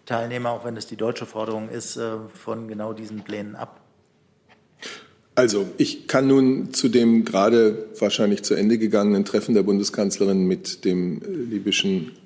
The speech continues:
Speaker 2: Politiker nichts sagen. Sie hat sich ja kurz vorher, äh,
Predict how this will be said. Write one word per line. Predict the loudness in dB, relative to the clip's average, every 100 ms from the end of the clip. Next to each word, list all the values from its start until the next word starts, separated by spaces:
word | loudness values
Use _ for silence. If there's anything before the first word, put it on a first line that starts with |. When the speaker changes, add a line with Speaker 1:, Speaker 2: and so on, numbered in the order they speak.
| -14
Speaker 2:
Politiker | -8 -8 -4 0
nichts | 0 -2 -4
sagen. | -4 0 2 2 0 -6 -18 -20 -20 _ _ _
Sie | -2 2 2
hat | 2
sich | 0 -2 2
ja | 0
kurz | 2 2 2
vorher, | 4 4 4 4 2 0 0
äh, | 2 2